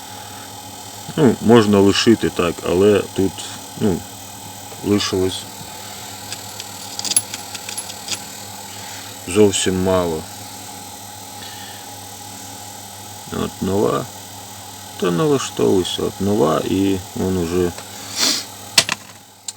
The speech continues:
не нова. <clears throat> І, ну, звісно, свічка. От її чомусь вирвало. Чому вирвало,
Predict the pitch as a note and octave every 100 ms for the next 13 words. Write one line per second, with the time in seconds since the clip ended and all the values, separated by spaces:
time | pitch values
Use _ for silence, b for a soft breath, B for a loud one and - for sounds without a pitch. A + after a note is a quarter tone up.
0 | A2 A2 F#2 E2+ D#2 - - - - D3+
1 | B2+ A2 - - D#3+ D#3 A2+ - B2 E2
2 | - F2 G#2 - E2+ - F#2 - - -
3 | B B B B B - - F2 - F2
4 | F2+ E2+ - - - - - F2 F2 -
5 | - - E2+ E2+ E2 D#2+ - D#2 - -
6 | - B B B B - - F#2 F#2 G2+
7 | A2+ F2+ E2+ E2